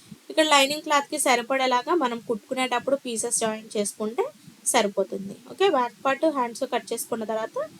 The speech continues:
ఫ్రంట్ పార్ట్‌లనే కట్ చేసుకోవాలి. క్లాత్ని ఇలా ఓపెన్ చేసుకుంటే సరిపోతుంది. క్లాత్ యొక్క ఓపెన్స్ అనేటివి మన వైపుకి పెట్టేసుకోవాలి. ఇప్పుడు మనం ముందు కట్ చేసుకున్నటువంటి ఫ్రంట్ పార్ట్ యొక్క లైనింగ్స్ ఉన్నాయి కదా, వాటిని డైరెక్ట్గా ఈ క్లాత్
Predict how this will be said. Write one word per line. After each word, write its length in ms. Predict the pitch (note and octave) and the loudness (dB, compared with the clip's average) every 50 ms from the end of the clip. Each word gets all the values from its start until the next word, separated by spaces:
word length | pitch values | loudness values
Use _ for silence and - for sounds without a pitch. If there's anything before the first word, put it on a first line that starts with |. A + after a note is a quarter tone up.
| - - - - - | -20 -20 -20 -10 -2
ఫ్రంట్ 280 | - D4+ C4+ C4 B3 - | 2 2 2 2 2 2
పార్ట్‌లనే 420 | - C4+ A#3+ - - A#3+ A#3 C#4 F#4 | 4 4 4 4 2 -2 -2 0 0
కట్ 200 | G4 D#4 A#3+ - - | 0 0 0 -2 -4
చేసుకోవాలి. 540 | G#3+ G3+ - - - G#3 G3+ G3+ G#3 G#3+ G3+ | -4 -4 -4 -4 -4 -6 -6 -4 -4 -6 -6
క్లాత్ని 380 | - - C4 A#3+ - G#3 G#3 C4+ | -4 0 2 2 2 2 0 -2
ఇలా 120 | B3+ B3 B3 | 0 0 2
ఓపెన్ 320 | A#3 A3 G#3+ A#3+ A#3+ A#3 - | 0 0 -2 -4 -8 -6 -6
చేసుకుంటే 460 | G#3 G#3 - - - A3+ G#3+ - A#3+ | -4 -4 -6 -6 -6 -8 -8 -8 -8
సరిపోతుంది. 680 | - - G#3+ G3+ G3+ - G#3 G3+ - G3+ G3+ A3 D4 A#4 C5+ - _ - - - - - - - - - - - - - _ - - _ - - - _ _ _ _ _ _ - | -4 -2 -2 -2 -2 -2 -4 -4 -2 -4 -4 -2 -4 -6 -6 -8 _ -20 -20 -20 -20 -20 -20 -20 -20 -20 -20 -20 -20 -20 _ -20 -20 _ -20 -20 -20 _ _ _ _ _ _ 0
క్లాత్ 220 | C#4+ C#4 C4+ C4+ C#4+ | 2 2 2 2 0
యొక్క 180 | C#4 C4+ - B3 C4 - - | -4 0 2 0 2 2 4
ఓపెన్స్ 400 | A#3+ B3+ C4 - - E4 D#4+ - | 2 2 4 2 0 0 0 0
అనేటివి 360 | E4 C#4+ C#4 C4+ C4+ F4+ G#4 F#4 | 2 2 2 2 4 4 4 4
మన 140 | D4 A#3+ A#3+ | 2 0 -2
వైపుకి 340 | A#3+ A#3 A3 G#3 A#3 A#3+ - | -2 -2 -2 -2 -4 -4 0
పెట్టేసుకోవాలి. 720 | - G3+ F#3+ - G3 - - - G#3 G3+ G3+ G3+ G3+ G3 - - - | 0 0 0 0 -4 -6 -6 -6 -6 -8 -6 -4 -4 -4 -4 -6 -10
ఇప్పుడు 240 | C4 - - D4 | -10 -6 -4 -4
మనం 220 | D4+ D4+ D4 C#4+ C#4 C#4 | 0 0 -2 -2 -2 -4
ముందు 180 | C4+ C4 C4 | -4 -4 -4
కట్ 220 | - - D4 C#4 - | -4 -4 -4 -4 -4
చేసుకున్నటువంటి 800 | - C4+ - - C#4 B3+ B3+ A#3+ A#3 B3 B3 A#3+ A#3+ A3+ B3+ B3+ C4 C4+ - - _ _ _ _ _ _ _ - | -8 -8 -6 -4 -4 -2 -2 -2 -2 -2 -6 -6 -4 -4 -6 -6 -6 -8 -12 -14 _ _ _ _ _ _ _ 0
ఫ్రంట్ 220 | C4+ B3+ B3+ B3+ C#4+ | 0 0 2 0 2
పార్ట్ 240 | - D4 C#4 C#4 C#4+ | 4 4 4 4 2
యొక్క 160 | C#4 - C#4 | -2 0 2
లైనింగ్స్ 480 | C4 B3+ A#3 A3+ A3+ A3 A3+ A#3 - - | 2 4 4 2 0 -2 -4 -4 -2 -2
ఉన్నాయి 240 | B3 G#3+ A3 A3 G#3+ | -2 -2 -4 -6 -6
కదా, 180 | - A#3 C#4+ F4 | -4 0 2 2
వాటిని 440 | F4 C4+ A#3 A3+ - - A3+ A#3 A#3 G#3+ | 2 2 0 0 -2 -6 -8 -6 -2 0
డైరెక్ట్గా 540 | A3 G#3+ G#3+ G#3 - _ - C4+ B3+ C4+ D4 | 0 0 0 0 -4 _ -4 0 2 4 4
ఈ 100 | D4 B3+ | 4 2
క్లాత్ 360 | - - A3+ A3 G#3+ G#3+ - | 0 0 -2 0 -2 -2 -4